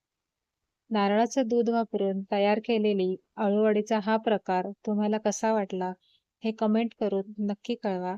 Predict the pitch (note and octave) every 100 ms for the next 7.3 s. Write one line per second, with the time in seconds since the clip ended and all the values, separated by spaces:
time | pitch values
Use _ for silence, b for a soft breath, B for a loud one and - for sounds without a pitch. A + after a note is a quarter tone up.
0 | - _ _ _ _ _ - G#3 G3+ A#3
1 | A3 A#3+ G#3 G3+ G#3+ A#3 B3 A3 G3+ G3
2 | G3+ - _ A3 G#3+ G3+ G#3+ G#3+ - G#3
3 | F#3+ F#3+ G3+ - G#3+ - A#3 A#3 G#3+ G3+
4 | G3 G3+ G#3+ G3 G3+ G3 - G#3 G#3+ A3
5 | G3 F3 F#3+ _ _ _ _ _ _ A3
6 | G#3+ A#3+ B3 A#3 G3 - - D4 - A#3
7 | A3+ - G3+